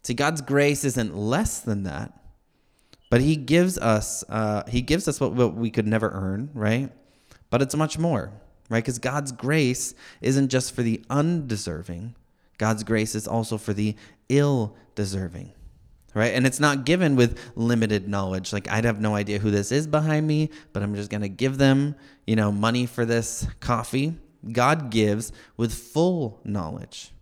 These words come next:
He knows exactly who we are when he gives to us. And he's intentional about it, right? Not just for a neutral bystander, but for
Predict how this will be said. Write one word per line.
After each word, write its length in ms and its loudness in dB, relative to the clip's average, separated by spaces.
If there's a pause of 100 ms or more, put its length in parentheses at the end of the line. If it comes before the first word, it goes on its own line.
(280)
He 100 -6
knows 200 4
exactly 640 0
who 180 0
we 180 -2
are 320 -4 (420)
when 140 -2
he 100 0
gives 280 -6
to 160 -6
us. 320 -10 (1040)
And 140 -2
he's 120 0
intentional 680 0
about 240 -6
it, 120 -8 (1300)
right? 160 6
Not 200 2
just 220 -2
for 120 2
a 60 2
neutral 580 2 (300)
bystander, 720 0
but 160 -2
for 400 -2